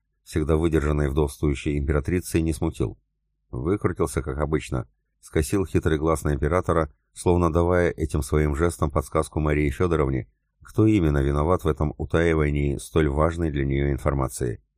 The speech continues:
«Владимир Фёдорович, мы с вами чуть позже закончим».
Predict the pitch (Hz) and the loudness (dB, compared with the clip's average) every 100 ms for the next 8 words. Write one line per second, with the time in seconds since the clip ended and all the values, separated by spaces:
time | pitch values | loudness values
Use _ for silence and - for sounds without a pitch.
0 | _ _ _ _ _ _ _ _ - 73 | _ _ _ _ _ _ _ _ -4 0
1 | 82 82 73 73 67 65 - - _ - | 2 2 0 0 0 -2 -4 -20 _ -8
2 | 82 - 85 82 - 82 82 69 65 67 | -4 0 0 0 -2 -4 -2 -2 -2 -4
3 | 71 64 64 | -4 -4 -6